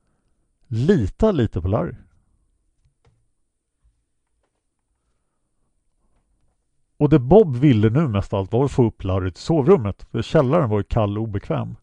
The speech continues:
Och Larry lovade att han inte skulle göra motstånd, att han skulle gå upp till sovrummet frivilligt. Och det gjorde han. Så på så sätt förflyttades Larry till sovrummet.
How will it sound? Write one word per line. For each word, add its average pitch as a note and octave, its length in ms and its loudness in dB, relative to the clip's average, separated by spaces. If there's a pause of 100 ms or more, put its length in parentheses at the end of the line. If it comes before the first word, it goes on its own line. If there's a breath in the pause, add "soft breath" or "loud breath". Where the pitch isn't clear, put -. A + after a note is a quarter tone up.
(2250)
Och C3+ 100 -4
Larry C#3 320 6
lovade C#3+ 360 2
att C3+ 60 2
han C#3 100 -2
inte B2+ 140 -8
skulle A2 180 -6
göra G#2+ 100 -4
motstånd, A#2+ 600 -8 (720)
att - 120 -10
han A#2+ 100 -2
skulle A2 180 -8
gå G2+ 100 -6
upp - 200 -8
till A2 180 -4
sovrummet F#2+ 760 -8 (460)
frivilligt. - 540 -4 (2250)
Och B2 100 -4
det A#2 80 4
gjorde D#3+ 240 2
han. F#3 160 -6 (2000)
Så - 160 -10
på - 60 -16
så D#3 200 -2
sätt - 220 -4
förflyttades - 540 -6
Larry F#2 220 -4
till - 100 -20
sovrummet. G#2+ 600 -8